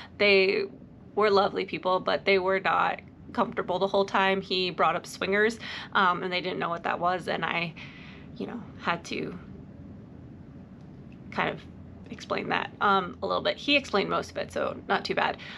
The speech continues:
Um, and so <laughs> that was interesting. And the really cool thing with that is he did a lot of our, um, audience participation. So he is not someone, um,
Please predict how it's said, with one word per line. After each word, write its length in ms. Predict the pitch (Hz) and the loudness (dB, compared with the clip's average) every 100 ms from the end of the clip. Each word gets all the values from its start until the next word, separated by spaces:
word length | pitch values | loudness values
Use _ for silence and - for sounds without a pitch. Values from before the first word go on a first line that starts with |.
| - | 0
Um, 420 | 208 190 185 185 - | 4 4 4 0 0
and 400 | 214 190 190 - - - - - - | 2 2 0 -4 -16 -18 -18 -16 -2
so 240 | 226 202 | 6 6
<laughs> 0 | |
that 280 | 208 - 269 | 6 4 6
was 160 | 294 | 6
interesting. 580 | 233 196 190 - 180 170 - - - | 6 4 0 -2 -2 -2 -8 -12 -2
And 260 | - 226 226 | 6 6 8
the 60 | 226 | 6
really 240 | 262 254 | 6 6
cool 200 | 247 240 | 4 2
thing 200 | 240 233 | 4 2
with 100 | 233 | 4
that 180 | 220 208 | 4 4
is 120 | 202 | 2
he 180 | 233 220 | 0 0
did 140 | 202 | 2
a 60 | 196 | 2
lot 320 | 202 196 185 | 2 4 4
of 180 | 190 185 | 4 4
our, 220 | 196 185 196 - - | 2 2 0 -6 -2
um, 280 | 185 180 - | 0 0 4
audience 640 | 214 214 226 233 233 - - - | 4 6 6 6 4 -2 -18 -2
participation. 760 | 226 233 226 226 226 320 370 381 - - | 0 0 0 0 2 2 0 -2 -8 -12
So 680 | - - 233 214 202 196 196 - | -10 4 8 8 8 6 4 2
he 460 | - - 240 220 | -12 -2 0 6
is 140 | 220 214 | 4 6
not 480 | 208 185 180 185 - - - | 6 6 6 2 -2 -10 -20
someone, 640 | - 214 202 190 185 180 - - - - | -2 0 2 2 2 0 -4 -10 -16 -2
um, 500 | 208 180 170 170 180 | 2 2 2 0 -4